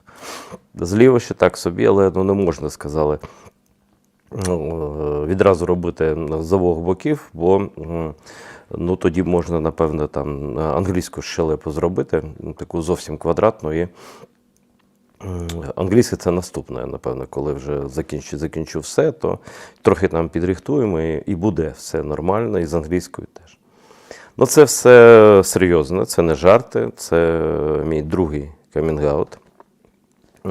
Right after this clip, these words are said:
Я намагаюся бути щирим, е, з вами, з моїми глядачами, і прошу вас підписуватися, ставити лайки, коментувати. З ваших коментарів народжуються нові відео, нові якісь, е,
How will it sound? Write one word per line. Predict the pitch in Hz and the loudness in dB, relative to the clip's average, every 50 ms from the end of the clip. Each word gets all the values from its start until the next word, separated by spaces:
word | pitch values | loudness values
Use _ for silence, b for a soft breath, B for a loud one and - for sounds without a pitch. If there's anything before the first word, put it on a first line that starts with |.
| 90 85 | -4 -4
Я | 87 87 90 87 90 90 90 - - | 0 2 4 4 4 4 0 -2 -4
намагаюся | 92 92 90 80 87 87 - - | -4 -2 0 0 0 -2 -2 -6
бути | 78 78 80 - - | -12 -16 -16 -16 -16
щирим, | - - - 90 82 85 95 107 123 - B B B B B B B B B B - | -14 -6 -4 -2 -2 -2 -4 -6 -8 -10 B B B B B B B B B B -10
е, | - 82 82 82 82 82 82 82 85 85 85 85 85 82 82 82 82 | -6 -6 -4 -4 -4 -4 -4 -4 -2 -2 -2 -2 -4 -4 -6 -6 -8
з | 78 76 76 87 | -8 -10 -6 2
вами, | 92 95 92 85 87 95 104 104 | 4 4 6 4 4 2 0 -2
з | 104 98 90 | -2 -4 -2
моїми | 87 90 90 87 85 82 80 80 | 0 2 2 2 0 -2 -2 -2
глядачами, | 82 87 78 87 87 - - 98 104 120 113 104 101 90 | -2 -2 -2 -2 -4 -2 0 0 0 0 0 0 -2 -2
і | 85 87 85 85 82 82 82 80 80 76 71 80 80 80 80 | -2 -2 -2 0 0 -2 -2 -4 -4 -6 -8 -8 -10 -10 -10
прошу | - - - - - 90 | -4 -2 -2 0 0 -2
вас | 85 - - | -4 -4 -6
підписуватися, | - 104 - - - - - - 143 123 - - 110 - - - 90 90 b b b b b b _ | -6 -8 -6 -4 -4 -6 -4 -4 -4 -4 -4 -6 -8 -8 -10 -12 -14 -14 b b b b b b _
ставити | - - - 87 87 90 90 - 82 | -18 -2 2 2 2 2 0 -2 -2
лайки, | 82 92 113 139 139 120 - - 95 92 - | 2 4 4 4 2 0 -4 -6 -8 -8 -8
коментувати. | - - 87 85 82 78 - 71 69 82 104 120 - - - - - - 104 - _ - 78 | -6 -4 -4 -4 -4 -6 -8 -6 -2 0 0 0 0 -2 -6 -8 -8 -8 -12 -16 _ -10 -10
З | 78 69 80 | -10 -4 -2
ваших | 85 87 - - - | -2 -2 -4 -6 -10
коментарів | - 82 82 80 76 - 87 92 87 82 | -8 -6 -6 -6 -4 -4 -4 -4 -4 -4
народжуються | 78 76 85 82 76 73 80 78 73 - - 71 | -4 -2 -2 -2 -4 -6 -8 -10 -10 -10 -12 -10
нові | 73 76 78 82 80 78 80 78 76 67 - - | -8 -6 -6 -4 -4 -4 -4 -6 -6 -6 -8 -10
відео, | 73 76 90 110 113 110 - 95 90 87 - - B B B B B B B - | -10 -8 -6 -6 -4 -4 -4 -4 -4 -4 -6 -10 B B B B B B B -10
нові | 76 80 82 82 82 76 78 80 78 76 | -8 -6 -4 -4 -4 -4 -4 -4 -4 -4
якісь, | 71 71 - - 73 - - - - - | -6 -8 -10 -12 -12 -12 -14 -16 -16 -14
е, | - - - - | -14 -14 -12 -12